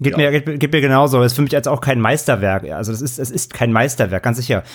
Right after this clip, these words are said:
Speaker 1: Dafür
Speaker 2: Also
Speaker 1: ist
Speaker 2: er
Speaker 1: er
Speaker 2: bläst
Speaker 1: trotzdem
Speaker 2: einen nicht
Speaker 1: zu
Speaker 2: weg, so wollte ich sagen. Er bläst
Speaker 1: Genau,
Speaker 2: dann jetzt
Speaker 1: der,
Speaker 2: nicht
Speaker 1: der
Speaker 2: um.
Speaker 1: ist, dafür, dafür ist er zu genre-konventionell, aber gerade weil man eben nichts erwartet hat, zumindest ging's mir so eben,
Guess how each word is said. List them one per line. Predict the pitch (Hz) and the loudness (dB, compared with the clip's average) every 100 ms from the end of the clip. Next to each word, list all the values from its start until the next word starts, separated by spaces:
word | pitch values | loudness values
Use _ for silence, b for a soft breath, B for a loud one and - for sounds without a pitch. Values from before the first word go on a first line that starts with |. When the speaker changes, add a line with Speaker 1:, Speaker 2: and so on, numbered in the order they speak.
| B | B
Speaker 1:
Dafür | 120 - 151 | -2 2 2
Speaker 2:
Also | |
Speaker 1:
ist | |
Speaker 2:
er | 135 | 2
Speaker 1:
er | |
Speaker 2:
bläst | 123 160 | 4 4
Speaker 1:
trotzdem | - 127 | 4 2
Speaker 2:
einen | 120 | 2
nicht | 131 | 2
Speaker 1:
zu | |
Speaker 2:
weg, | 113 - - | 0 -2 -8
so | 104 92 | -6 -4
wollte | 92 90 | -6 -8
ich | |
sagen. | - - - | -10 -14 -14
Er | - | -10
bläst | 98 | 0
Speaker 1:
Genau, | 160 120 | 2 2
Speaker 2:
dann | 104 | 0
jetzt | 95 | 0
Speaker 1:
der, | 131 | 0
Speaker 2:
nicht | |
Speaker 1:
der | 131 | 2
Speaker 2:
um. | 156 | 0
Speaker 1:
ist, | - 151 | 0 -2
dafür, | 160 175 151 | 2 2 2
dafür | 151 165 156 | 0 2 0
ist | 160 | -2
er | 143 | -6
zu | 135 | -4
genre-konventionell, | 135 143 175 131 127 120 123 120 | 0 2 2 2 0 2 0 2
aber | 123 123 | 2 0
gerade | 117 127 165 160 120 | 2 2 2 2 2
weil | 135 180 | 2 2
man | 156 | 0
eben | 139 135 139 135 | -2 -4 -2 -2
nichts | 123 - | -4 -4
erwartet | 110 147 196 | 2 2 2
hat, | 143 117 | 0 0
zumindest | 127 123 - | -2 -2 -2
ging's | 127 123 | -2 0
mir | 160 185 | 2 2
so | 139 | 0
eben, | 104 104 | -2 -4